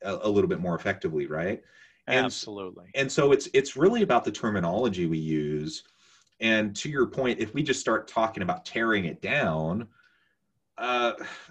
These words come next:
Speaker 1: okay, tear it down to replace it with what? That's my question.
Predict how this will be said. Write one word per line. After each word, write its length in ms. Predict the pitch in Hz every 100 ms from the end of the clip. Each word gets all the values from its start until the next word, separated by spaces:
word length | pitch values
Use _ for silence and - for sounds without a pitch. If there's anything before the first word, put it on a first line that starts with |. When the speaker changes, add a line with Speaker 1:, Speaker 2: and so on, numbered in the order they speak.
| _ _ -
Speaker 1:
okay, 240 | 131 135 117
tear 240 | 160 165
it 60 | -
down 260 | 127 127
to 180 | 120 117
replace 340 | 110 - 117
it 60 | 101
with 180 | 95 -
what? 360 | 90 - - -
That's 200 | 120 131
my 160 | 110 101
question. 540 | 101 73 - 76 80